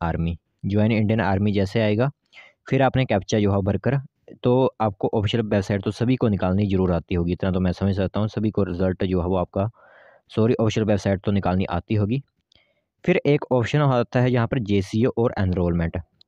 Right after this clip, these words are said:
जेसीओ और एनरोलमेंट एक जो है वो आपको टैब देखने को मिलता है, जहाँ पर आपको एक, दो और तीसरे नंबर पर फाइनल रिज़ल्ट जो है वो देखने को मिलता है।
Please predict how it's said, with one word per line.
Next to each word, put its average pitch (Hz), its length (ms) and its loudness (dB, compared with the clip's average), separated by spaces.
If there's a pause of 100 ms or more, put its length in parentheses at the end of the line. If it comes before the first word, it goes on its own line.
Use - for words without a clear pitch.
जेसीओ 117 460 2
और 135 120 0
एनरोलमेंट 113 540 2
एक 101 300 0
जो 101 160 0
है 95 60 0
वो 104 80 2
आपको 98 220 -2
टैब 90 260 0
देखने 87 260 -2
को 92 100 -4
मिलता 87 320 -2
है, 143 140 2 (920)
जहाँ 135 280 4
पर 196 140 0
आपको 143 680 0 (120)
एक, 110 400 0 (260)
दो 104 460 0
और 120 220 0
तीसरे 127 260 0
नंबर 151 200 2
पर 123 140 -4
फाइनल 107 340 0
रिज़ल्ट 98 360 0
जो 98 120 2
है 87 60 0
वो 95 60 0
देखने 90 280 -2
को 90 100 -4
मिलता 82 360 -2
है। 82 140 -4